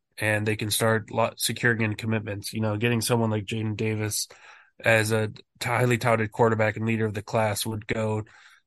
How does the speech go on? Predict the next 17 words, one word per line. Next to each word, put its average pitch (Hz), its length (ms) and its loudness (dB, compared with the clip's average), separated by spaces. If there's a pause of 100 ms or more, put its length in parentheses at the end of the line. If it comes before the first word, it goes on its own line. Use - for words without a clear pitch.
(140)
um, 107 360 2 (100)
a 117 60 0
long 120 460 6
way 110 180 -4
in 107 100 -6
helping 110 540 -2 (520)
you 120 140 0
know, 107 120 2
the 110 100 0
rest 113 240 4
of 110 60 -6
the 104 80 -6
class 110 420 2 (340)
build 113 240 2
around 107 360 0
him. 104 260 -10
So 110 460 0